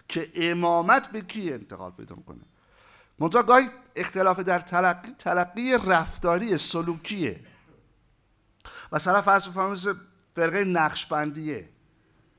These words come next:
فرقه ذهبیه که در یک اصول به نام تصوف با هم برابرن، اما سلوکشون با هم دیگه چیه؟ متفاوت. رفتاراشون با هم دیگه چیه؟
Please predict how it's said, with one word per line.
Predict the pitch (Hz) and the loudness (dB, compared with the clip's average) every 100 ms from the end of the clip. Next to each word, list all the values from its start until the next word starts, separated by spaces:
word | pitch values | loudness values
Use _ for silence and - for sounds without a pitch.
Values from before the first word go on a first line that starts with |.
| _ _ _ _ | _ _ _ _
فرقه | 143 160 165 208 208 | 0 0 2 0 0
ذهبیه | 156 139 160 151 147 147 143 151 104 80 _ _ _ _ - | 0 0 2 4 2 -2 -4 -4 -6 -10 _ _ _ _ -10
که | 143 | -4
در | 156 156 | 0 -2
یک | 160 226 220 - | 0 0 0 -4
اصول | 123 151 - - 220 196 160 | -4 -4 -4 -6 -6 -4 -4
به | 147 | -2
نام | 151 196 180 | 0 0 0
تصوف | - 151 - 165 156 175 220 180 - | -4 -2 2 0 0 0 0 0 -4
با | 160 | -2
هم | 160 233 | 2 2
برابرن، | 233 214 196 220 254 175 117 - _ _ _ _ _ _ _ | 4 4 4 4 4 4 0 -14 _ _ _ _ _ _ _
اما | 170 220 | -2 -2
سلوکشون | 180 - 190 262 254 202 226 | -2 -2 -2 -4 -6 -8 -6
با | 185 | -4
هم | 175 165 | -2 -4
دیگه | 165 | -8
چیه؟ | 214 - 214 240 | -10 -8 -6 -6
متفاوت. | 202 190 185 170 160 185 | -6 -8 -10 -8 -6 -4
رفتاراشون | 175 165 160 - 170 220 214 | 0 0 0 0 0 0 -2
با | 208 185 | -2 0
هم | 180 | -2
دیگه | 175 | -6
چیه؟ | 208 - 226 226 233 | -8 -6 -2 -2 -4